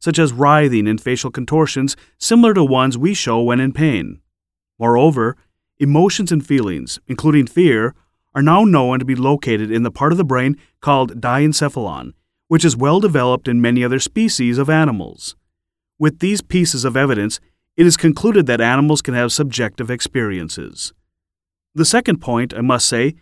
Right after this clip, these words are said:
is just absurd. One cannot have interests without language? We do not need language to feel desire. If we get thirsty,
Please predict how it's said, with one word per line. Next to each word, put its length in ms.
is 140
just 300
absurd. 560
One 260
cannot 300
have 160
interests 580
without 300
language? 640
We 100
do 120
not 220
need 220
language 540
to 100
feel 220
desire. 640
If 100
we 140
get 280
thirsty, 520